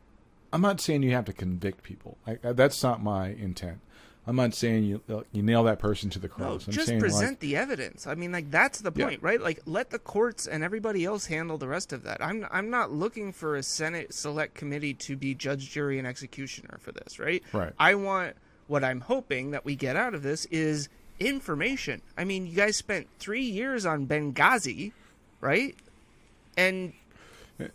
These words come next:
Speaker 1: Benghazi was a, it was a proverbial shit show.
Speaker 2: Yeah, it was. And, and not to say that you didn't des-, like, it didn't deserve some understanding of what happened, right?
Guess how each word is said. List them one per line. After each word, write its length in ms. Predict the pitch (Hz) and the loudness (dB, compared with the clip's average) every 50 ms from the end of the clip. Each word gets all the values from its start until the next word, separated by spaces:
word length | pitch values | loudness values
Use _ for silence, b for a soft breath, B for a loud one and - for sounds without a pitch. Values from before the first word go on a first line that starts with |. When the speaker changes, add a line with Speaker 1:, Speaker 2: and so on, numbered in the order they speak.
| - - | -8 -4
Speaker 1:
Benghazi 540 | 127 127 107 - 147 170 196 190 170 160 | -4 -2 0 0 2 2 2 0 0 0
was 220 | 143 135 131 123 113 | 0 0 0 0 0
a, 260 | 117 113 113 110 104 101 - - _ - b b b b b b - | 0 0 0 -2 -2 -4 -8 -18 _ -20 b b b b b b -4
it 60 | - | -2
was 160 | 135 147 139 | 0 2 2
a 60 | 139 | 2
proverbial 560 | - - 120 107 117 120 120 113 120 120 113 | 2 2 2 4 4 4 4 4 4 2 2
shit 280 | 107 - - 160 180 - | 2 0 -2 -4 -4 -4
show. 100 | - - | 0 2
Speaker 2:
Yeah, 280 | 277 359 427 392 - - - | 4 6 6 6 6 4 2
it 160 | - 220 175 | 0 0 2
was. 480 | 233 294 339 392 392 269 147 127 - - - - | 2 2 2 2 2 0 -2 -4 -6 -8 -4 -2
And, 160 | 233 262 277 - - | 0 0 0 0 -2
and 240 | 254 269 262 254 240 | -2 -2 0 0 2
not 220 | 254 285 339 - | 2 2 2 0
to 100 | - 285 | -2 -4
say 200 | 269 - 330 359 359 | -4 -2 -2 -2 -2
that 180 | 330 262 196 | -2 -4 -4
you 120 | 190 208 214 | -2 -4 -2
didn't 340 | 165 202 254 277 277 202 175 | -2 -2 -4 -4 -4 -4 -4
des-, 260 | 202 202 185 185 208 208 | -4 -4 -2 -4 -2 0
like, 200 | 196 185 - - | 2 2 2 0
it 140 | - 196 156 | -2 -4 -2
didn't 260 | - 208 269 285 233 | 0 0 0 0 0
deserve 400 | 170 185 185 165 220 269 277 226 | 0 0 0 2 2 0 0 0
some 220 | - - 220 208 214 | -2 -2 -2 0 0
understanding 580 | 214 214 202 202 - - 240 311 359 330 254 | 0 0 -2 -2 -2 -2 -2 -2 -2 -2 -2
of 120 | 180 156 143 | -2 0 2
what 160 | 190 285 277 | 2 2 2
happened, 560 | 233 220 262 381 427 - - 196 120 - - - B B B B B B | 4 4 6 6 4 4 2 -2 -4 -4 -8 -18 B B B B B B
right? 300 | - 175 202 311 392 403 | -4 -2 0 0 -2 -4